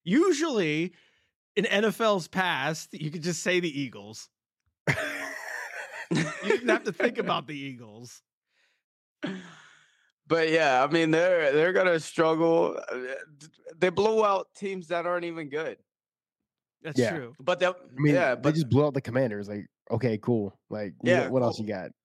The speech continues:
Speaker 2: Who's their quarterback's name? Who's that guy? Sam what?
Speaker 1: Sam
Speaker 2: Oh,
Speaker 1: Howell.
Speaker 2: never heard of him.
Speaker 1: Oh.
Speaker 2: Yeah,
Speaker 3: God,
Speaker 2: nope.
Speaker 3: he's so terrible,
Speaker 1: He
Speaker 3: dude.
Speaker 1: is terrible.
Speaker 2: Yeah.
Speaker 1: He is ter-, I wanted to kinda like him, but then it's just like, "Jesus, dude, you suck."
Speaker 3: I
Speaker 1: Now, I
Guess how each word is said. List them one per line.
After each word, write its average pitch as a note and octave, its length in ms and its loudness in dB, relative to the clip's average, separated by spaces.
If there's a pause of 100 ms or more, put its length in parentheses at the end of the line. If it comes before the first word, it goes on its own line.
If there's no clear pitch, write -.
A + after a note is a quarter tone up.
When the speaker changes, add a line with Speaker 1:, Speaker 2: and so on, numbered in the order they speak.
(260)
Speaker 2:
Who's F#3+ 160 -2
their G3 120 2
quarterback's F#3+ 600 0
name? F#3+ 400 -2
Who's F#3+ 260 -4
that F#3+ 180 0
guy? F#3 220 0
Sam E3+ 420 -4
what? E3+ 280 -2
Speaker 1:
Sam D#3 180 -4
Speaker 2:
Oh, C3 40 -4
Speaker 1:
Howell. B2 360 0
Speaker 2:
never D#3 180 0
heard D3+ 200 0
of A#2 80 -4
him. C3+ 60 -10
Speaker 1:
Oh. B2 140 -10
Speaker 2:
Yeah, D3 160 0
Speaker 3:
God, - 220 0
Speaker 2:
nope. G2+ 80 -4
Speaker 3:
he's G#2+ 240 -2
so G#2+ 140 4
terrible, G2+ 460 2
Speaker 1:
He G2+ 80 2
Speaker 3:
dude. G2+ 140 4
Speaker 1:
is D#3 120 -4
terrible. D#3 340 0
Speaker 2:
Yeah. G#2+ 280 2 (180)
Speaker 1:
He - 80 -4
is D3+ 140 -4
ter-, E3 160 -6
I C3 140 2
wanted E3+ 400 -2
to D3+ 120 -4
kinda C#3+ 340 -4
like B2+ 300 -6
him, B2+ 200 -10
but G#2+ 160 -14
then A#2 220 -10
it's A2 220 -14
just A#2 180 -18
like, A2+ 200 -14
"Jesus, G#2+ 360 -16 (160)
dude, G#2 240 -18
you A#2 100 -16
suck." - 440 -16 (260)
Speaker 3:
I A2 100 2
Speaker 1:
Now, G3+ 120 4
I G3 40 0